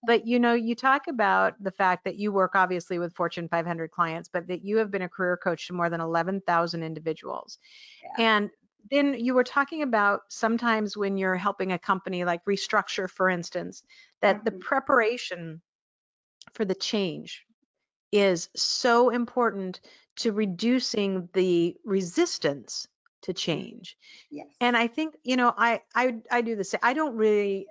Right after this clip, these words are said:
Speaker 1: people always like, "Are you a career coach?" I'm like, "No," but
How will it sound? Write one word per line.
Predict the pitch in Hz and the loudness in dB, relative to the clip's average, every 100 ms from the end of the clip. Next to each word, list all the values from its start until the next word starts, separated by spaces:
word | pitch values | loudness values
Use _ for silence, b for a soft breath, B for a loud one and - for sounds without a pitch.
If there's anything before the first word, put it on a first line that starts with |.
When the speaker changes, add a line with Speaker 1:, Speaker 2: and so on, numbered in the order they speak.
| 196 | -10
Speaker 1:
people | - 285 226 | -2 2 4
always | 196 185 | 2 0
like, | 156 - | -2 -2
"Are | 185 | 0
you | 294 381 | 2 2
a | |
career | - 202 254 | 0 2 2
coach?" | 262 262 285 208 | 2 -2 -2 -4
I'm | 185 | -6
like, | 180 | -6
"No," | 196 185 160 | 0 0 0
but | 170 | -4